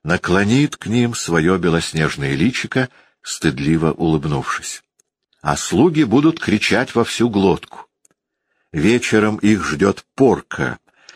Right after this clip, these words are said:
если любовь тиранов-обожателей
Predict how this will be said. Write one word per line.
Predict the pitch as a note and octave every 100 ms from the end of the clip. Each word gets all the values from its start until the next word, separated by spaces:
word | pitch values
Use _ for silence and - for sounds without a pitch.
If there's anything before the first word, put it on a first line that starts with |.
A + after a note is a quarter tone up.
| _
если | D2 E2+ E2+ - E2
любовь | E2 F2 E2+ D#2 - -
тиранов-обожателей | F2 E2 E2 C#2+ - C#2+ - C2+ B2 D3 C#3 C3